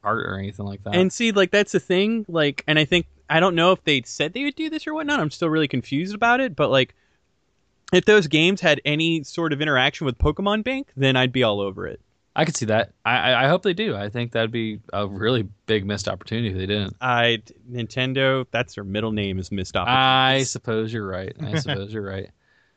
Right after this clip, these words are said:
Speaker 1: Um, but no, honestly, that was about it for me. I'm, I'm really hoping that things slow down for me. Uh, you know, other aspects of life, so I can actually play and catch up with some games. I'd like to do some more streaming. Uh, I was really thinking about doing that. Hopefully, when things kinda get to a more slower and easier to handle pace.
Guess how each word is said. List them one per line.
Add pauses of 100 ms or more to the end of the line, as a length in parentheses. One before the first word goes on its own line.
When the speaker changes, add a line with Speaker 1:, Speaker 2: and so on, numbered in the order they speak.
(160)
Speaker 1:
Um,
but
no,
honestly,
that
was
about
it
for
me.
I'm,
I'm
really
hoping
that
things
slow
down
for
me.
Uh,
you
know,
other
aspects (500)
of
life,
so
I
can
actually
play
and
catch
up
with
some
games.
I'd
like
to
do
some
more
streaming. (560)
Uh,
I
was
really
thinking
about
doing
that.
Hopefully,
when
things
kinda
get
to
a
more
slower
and
easier
to
handle
pace.